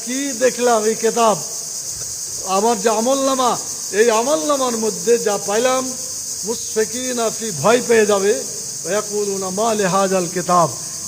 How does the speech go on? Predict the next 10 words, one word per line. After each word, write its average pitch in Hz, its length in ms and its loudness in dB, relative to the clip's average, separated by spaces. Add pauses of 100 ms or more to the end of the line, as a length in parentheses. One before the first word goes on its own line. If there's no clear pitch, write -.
(120)
কি 254 180 0
ধরনের 254 420 2
আশ্চর্য 247 520 0
একটা 262 220 2
আমলনামা 247 500 2
কেতাব, 233 400 4 (600)
লা 254 340 6
ইউগাদিরু 302 600 2
সাগীরাতান 254 840 -2
ওয়ালা 233 260 0